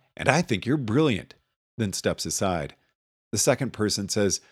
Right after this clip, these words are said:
"Slide fourteen was beautiful. I learned a lot from it. You're awesome," steps aside. The third person, well, you'll never know what the third person at the microphone had to say because by this time,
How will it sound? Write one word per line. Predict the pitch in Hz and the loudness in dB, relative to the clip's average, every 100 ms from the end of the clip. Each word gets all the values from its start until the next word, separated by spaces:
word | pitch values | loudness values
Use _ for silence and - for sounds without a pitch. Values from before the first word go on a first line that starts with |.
| _ _ _ | _ _ _
"Slide | - 135 139 127 | -8 -4 -2 -2
fourteen | - 107 - - 104 | 0 -2 -2 -4 -6
was | 85 80 | -6 -10
beautiful. | - 147 160 151 151 98 - 76 - _ - - - _ | -12 -10 -4 2 2 2 -2 -6 -8 _ -20 -20 -20 _
I | 135 | -2
learned | 147 104 | 0 0
a | 85 | -2
lot | 76 107 117 - | -4 -2 -2 -4
from | - 78 | -6 -6
it. | 76 - _ _ _ | -8 -16 _ _ _
You're | 139 160 170 101 _ _ | -4 2 4 2 _ _
awesome," | 160 165 160 - 90 71 - _ _ _ _ _ | 0 2 4 2 -2 -6 -16 _ _ _ _ _
steps | - 85 - | -4 -4 -4
aside. | 76 - 85 71 - _ _ _ _ _ | -4 -2 -2 -4 -10 _ _ _ _ _
The | 104 | -4
third | 101 123 107 | 2 4 4
person, | 120 117 120 110 - - - - _ _ _ - | 2 2 0 -4 -12 -20 -20 -20 _ _ _ -2
well, | 120 117 95 71 - _ - | 4 6 6 2 -10 _ -2
you'll | 117 | 2
never | 104 92 | 4 2
know | 85 92 | 2 2
what | 80 78 | 2 0
the | 78 | -2
third | - 90 73 | 0 0 0
person | 92 85 90 | 0 0 -2
at | 87 | -4
the | 92 | -2
microphone | 90 90 - 95 92 | -2 -2 -4 -4 -2
had | 98 95 | 0 -2
to | 90 | 0
say | - 107 | 2 4
because | 101 98 101 92 | 4 2 0 2
by | 98 101 | 2 4
this | 135 131 | 2 0
time, | - 123 120 | 0 2 2